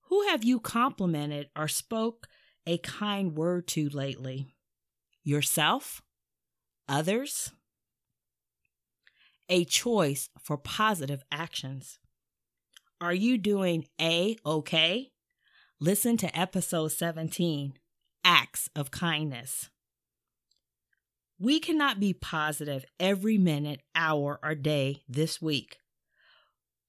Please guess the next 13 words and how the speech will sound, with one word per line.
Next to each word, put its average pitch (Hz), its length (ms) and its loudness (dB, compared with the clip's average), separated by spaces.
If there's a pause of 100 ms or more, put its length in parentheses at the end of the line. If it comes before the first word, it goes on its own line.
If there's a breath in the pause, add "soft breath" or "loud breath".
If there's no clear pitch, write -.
(140)
but 190 200 2
the 170 100 0
choice 247 460 -2
is 147 180 0
yours. 147 640 -4 (360)
Choose 190 640 2 (120)
to 160 100 -2
start 165 420 -2
this 220 300 0
Monday 143 580 0 (880)
in 170 160 2
a 139 120 -2
positive 139 1000 -4